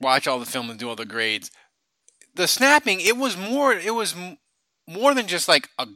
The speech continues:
the Denver game and the Giants game. Like, there were times where, like, the snap, it wasn't a calamity, but I remember, am I wrong to recall in your grades, you'd be like, "Eh, he had some snaps that were kinda not so great," and it didn't, it didn't, like,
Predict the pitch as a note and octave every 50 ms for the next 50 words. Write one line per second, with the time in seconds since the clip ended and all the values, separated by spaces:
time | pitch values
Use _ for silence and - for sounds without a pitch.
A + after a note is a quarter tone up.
0 | _ - B2 A2+ A#2 C#3 C#3 D3 C#3 C3+ D3 C#3 A#2+ C3+ C#3 C3+ C3 C3 B2+ B2
1 | A#2+ A2+ A2+ G#2+ C3+ C3+ C3+ C3 - - A#2+ A2+ A2 A2+ A2+ A2+ B2+ E3 G#3 A#3+
2 | B3+ - - A3 G#3+ G3+ E3 E3+ E3+ D#3 C3+ C3 - - - - - F#3+ F#3 F#3
3 | F3 - - - - - - - C3 C#3+ E3+ F#3 E3+ - E3+ D3 C3 - - -
4 | A2+ G#2+ G#2 G#2+ A2+ B2+ D3+ F3+ G3 G#3 G#3+ A3 A3+ - - E3 F3 G#3 B3+ B3+
5 | A3+ A#3 A3+ G3 F3+ - - _ _ - E3+ F3+ A3 C4 C4+ A#3 G#3 G3+ G#3 G#3+
6 | G#3 - - F3+ D#3 C3 - - C#3 D3 - - E3+ D#3+ E3 D#3+ D#3+ D#3 D3 C#3+
7 | C#3+ B2+ A2+ B2 C3 C3+ C#3 D3 D3+ C3+ A#2 C#3+ C#3 B2 B2+ C#3 C3+ B2 B2 -
8 | - - _ _ _ _ _ _ - - - A#3 C4 C#4+ D4 D4 D4+ D#4 D#4 D#4
9 | - - E4 E4+ D#4 D4+ - - D4 - - - F4+ E4+ D#4+ D#4 D4+ - - A#3
10 | A3 G#3+ - - B3 A#3+ B3 B3+ B3+ C4 C4 C4 C4 C4 B3+ B3+ B3 B3+ B3+ B3+
11 | - C#4+ C4+ B3 C#4 C#4+ C#4 B3 G#3+ G#3+ F#3+ - - - - - - D3 E3+ E3+
12 | G#3 B3+ A#3+ A#3+ A3 - _ - - A#3+ C4+ C4+ B3+ G#3+ - _ _ _ _ _
13 | _ _ _ _ _ _ _ _ _ _ G3 F3 E3 C#3+